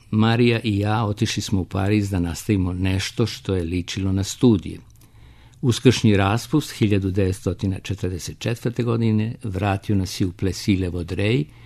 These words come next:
gdje smo računali da ostanemo nekoliko nedelja i da na miru pripremamo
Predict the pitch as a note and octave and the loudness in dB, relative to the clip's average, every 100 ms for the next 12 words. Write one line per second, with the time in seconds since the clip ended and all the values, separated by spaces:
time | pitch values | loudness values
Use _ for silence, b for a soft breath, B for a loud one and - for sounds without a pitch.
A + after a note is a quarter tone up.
0 | b b - A#2 - A#2+ D3 - C3 A#2 | b b -2 0 2 2 0 2 4 4
1 | G#2+ G2 G#2+ - A#2 G#2+ G#2+ G#2 G#2+ G#2 | 4 2 0 2 2 4 4 2 -2 -2
2 | G2+ F#2 G#2+ G2 G2+ F#2+ F2+ E2+ - b | 0 -2 -2 0 2 0 -2 -6 -12 b
3 | b b b A2 A2+ A2 A2 A#2 A#2+ G#2+ | b b b 2 4 6 8 8 6 4
4 | - G#2+ G2+ G#2+ F#2+ F#2 F2 F2 | 4 2 4 2 2 0 -2 -6